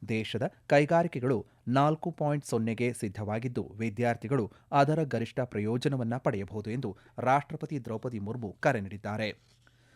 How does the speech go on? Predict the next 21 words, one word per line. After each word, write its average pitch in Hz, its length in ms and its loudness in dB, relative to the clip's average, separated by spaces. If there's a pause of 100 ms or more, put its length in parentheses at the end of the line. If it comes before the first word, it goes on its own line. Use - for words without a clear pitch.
(260)
ತಿರುವರೂರಿನ 175 640 4 (400)
ತಮಿಳುನಾಡು 151 480 0
ಕೇಂದ್ರ 127 380 -2
ವಿಶ್ವವಿದ್ಯಾಲಯದಲ್ಲಿ 107 960 -2
ಇಂದು 135 320 -4
ನಡೆದ 110 200 -6 (160)
ಘಟಿಕೋತ್ಸವ 143 600 -6
ಸಮಾರಂಭದಲ್ಲಿ 113 760 -4
ಮಾತನಾಡಿದ 107 640 -4
ಅವರು, 104 320 -4 (320)
ಮಾಜಿ 139 380 0
ರಾಷ್ಟ್ರಪತಿ 113 540 -6
ಡಾಕ್ಟರ್ 107 420 -4 (240)
ರಾಧಾಕೃಷ್ಣನ್ 139 760 0
ಅವರನ್ನು 110 340 -4
ಉಲ್ಲೇಖಿಸಿ, 110 720 -4 (460)
ಶಿಕ್ಷಣದ 175 560 0
ಮಹತ್ವವೆಂದರೆ 120 1000 -2
ಕಲಿಕೆಯನ್ನು 139 720 -2
ಮುಂದುವರಿಸುವುದು 110 760 -4
ಮತ್ತು 151 360 -4